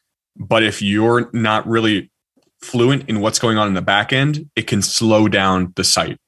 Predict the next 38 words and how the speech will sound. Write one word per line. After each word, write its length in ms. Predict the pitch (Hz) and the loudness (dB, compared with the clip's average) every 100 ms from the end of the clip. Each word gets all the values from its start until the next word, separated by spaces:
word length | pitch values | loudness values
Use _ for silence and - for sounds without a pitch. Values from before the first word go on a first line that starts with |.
| _ | _
And 140 | - 101 | -2 0
that's 180 | 107 107 | 0 0
one 160 | 113 | 0
of 140 | 123 113 | 0 0
the 160 | 110 | -2
things 260 | 104 107 104 | 0 0 0
that 100 | 98 | 0
we 140 | 110 | 0
see 240 | 110 110 101 | 0 0 0
more 320 | 98 101 101 | 0 2 2
often 300 | 98 - 98 | 0 0 -2
than 100 | 92 | 0
not, 340 | 95 160 - - - - - - | 0 0 -2 -10 -20 -20 -10 -4
is 160 | 117 | 0
it's 100 | 117 | 0
a 100 | 117 | 0
horrible 420 | 104 120 131 120 | 2 2 2 0
customer 440 | 110 117 110 - 95 | -2 -2 -2 -2 -4
experience 720 | 95 - 110 104 95 98 - | -4 -2 0 0 0 0 -4
for 640 | - 98 87 90 90 92 | -2 -2 0 0 0 -4
your 140 | - 95 | -6 -6
buyers 400 | 90 90 98 98 | -2 0 2 0
coming 160 | 104 | 0
to 60 | 98 | 0
your 100 | - | 0
website, 500 | 151 - 110 107 - - - | 0 0 0 -2 -6 -20 -10
and 140 | - 101 | -4 -2
then 80 | 98 | -2
it 100 | - | -2
takes 500 | 104 101 - - _ _ _ _ - | -2 0 -2 -4 _ _ _ _ -6
five, 380 | - 95 95 | 0 2 0
ten, 500 | 95 101 95 92 92 - | -2 -2 0 -2 -4 -10
twenty-five, 580 | - 95 101 92 92 90 _ | -6 -2 0 0 0 -4 _
a 80 | 113 | 0
minute 300 | 113 110 95 | 2 2 0
to 80 | 113 | 0
load, 220 | 92 - _ | -2 -4 _
right? 240 | 107 104 | -2 -2